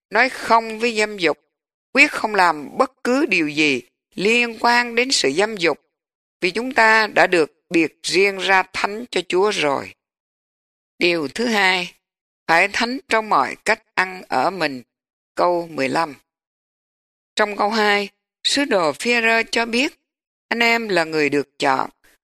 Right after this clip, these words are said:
được nên thánh bởi Đức Thánh Linh. Khi Đức Thánh Linh hành động trong lòng người tin,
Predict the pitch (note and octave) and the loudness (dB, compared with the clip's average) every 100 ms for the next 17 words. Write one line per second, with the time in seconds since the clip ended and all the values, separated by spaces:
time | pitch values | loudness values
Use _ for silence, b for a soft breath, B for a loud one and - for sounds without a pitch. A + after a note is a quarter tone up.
0 | _ - D3 F#3 A3 A3 G#3 A3 A3 B3+ | _ -4 -4 0 -2 -2 -2 -2 -2 -8
1 | - - C#3 F#3 - G#3+ G#3+ G3 F#3 F3 | -8 -2 0 0 -2 -4 0 0 -2 -6
2 | _ _ _ _ _ _ _ - B3+ C#4 | _ _ _ _ _ _ _ -2 0 2
3 | C#4 C4+ B3 A3+ G3 D#3+ D3 - D3 A#3 | 2 2 0 -2 -4 0 0 -2 -6 -6
4 | B3 F#3+ D3+ D3+ C#3+ B2+ - G#3+ G#3 | -2 -2 -2 -2 -2 -2 0 0 0